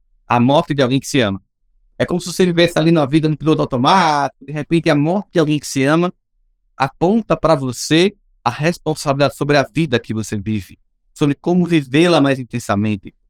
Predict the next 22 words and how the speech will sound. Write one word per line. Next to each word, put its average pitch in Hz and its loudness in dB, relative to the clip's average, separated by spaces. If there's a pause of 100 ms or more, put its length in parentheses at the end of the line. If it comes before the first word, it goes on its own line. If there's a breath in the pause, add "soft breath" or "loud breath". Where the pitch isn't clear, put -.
com 156 0
mais 147 4
altivez, 113 -2 (220)
com 131 -2
mais 143 0
capacidade. 110 -2 (300)
Então, 175 0
muitas 185 0
vezes 135 0
é 151 4
isso 170 -2
que - -4
a 147 6
vida 127 0
nos 127 -2
oferece. 117 -6 (480)
O 131 -8
fracasso 147 0
como 143 -2
reorganizador 135 2
de 131 -6
parâmetros, 120 0